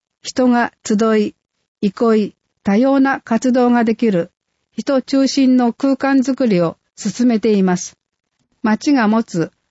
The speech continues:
魅力を最大限に生かすためには、街づくりに関心のある皆さんの思いが欠かせません。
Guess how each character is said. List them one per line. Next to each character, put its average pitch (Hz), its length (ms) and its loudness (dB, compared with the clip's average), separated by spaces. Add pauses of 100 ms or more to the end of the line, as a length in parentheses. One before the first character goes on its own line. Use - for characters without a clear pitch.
(100)
魅 208 120 2
力 254 320 0
を 247 80 2
最 269 300 0
大 277 220 2
限 190 280 2
に 165 160 0
生 202 140 -2
か 247 140 -2
す - 120 -10
た 180 100 -2
め 202 140 2
に 196 140 2
は、 156 220 -2 (440)
街 208 260 0
づ 262 160 0
く 269 120 0
り 214 120 2
に 175 140 2
関 - 260 0
心 269 260 2
の 254 160 2
あ 247 80 2
る 180 240 -2
皆 226 240 2
さ 226 180 -2
ん 180 120 2
の 170 180 0
思 214 280 2
い 262 80 2
が 185 300 0
欠 - 140 -8
か 208 100 0
せ 202 140 0
ま 185 120 2
せ 175 220 -2
ん。 147 120 -8